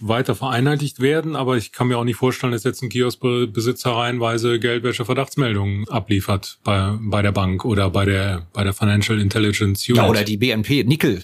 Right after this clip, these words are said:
Speaker 2: äh, abliefert letztendlich,
Speaker 1: Ja.
Speaker 2: so nach dem Motto, wir haben hier einen verdächtigen Kunden bekommen. Aber
Speaker 1: Ja.
Speaker 2: ich kann das Prinzip schon verstehen und ich glaube, es gibt da definitiv einen Unbanked-Markt, weil wenn man mal die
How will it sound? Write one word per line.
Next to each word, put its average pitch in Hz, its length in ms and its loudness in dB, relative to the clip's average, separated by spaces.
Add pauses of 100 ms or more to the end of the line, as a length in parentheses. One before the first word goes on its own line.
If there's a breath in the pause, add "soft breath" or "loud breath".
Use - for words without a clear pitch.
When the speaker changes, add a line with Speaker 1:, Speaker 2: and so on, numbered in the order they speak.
Speaker 2:
äh, 110 120 0
abliefert 104 680 -2
letztendlich, 107 640 0
Speaker 1:
Ja. - 40 -12
Speaker 2:
so 117 100 0
nach 107 140 0
dem 117 140 0
Motto, 113 260 2
wir 107 100 2
haben 113 120 0
hier 113 80 -2
einen 110 100 -2
verdächtigen 113 560 0
Kunden 131 320 -2
bekommen. 85 480 -6
Aber 117 440 0
Speaker 1:
Ja. 110 200 -8 (340 loud breath)
Speaker 2:
ich - 120 -8
kann 151 200 0
das 180 140 0
Prinzip - 800 -4
schon 143 440 0
verstehen 139 640 0
und 139 160 0
ich 123 220 -2
glaube, 165 760 2
es - 200 -6
gibt - 240 -4
da 131 120 2
definitiv 131 880 -2
einen 107 220 0
Unbanked-Markt, 113 880 -2
weil 92 160 0
wenn 104 100 0
man 110 160 -2
mal 107 340 0
die 107 400 -4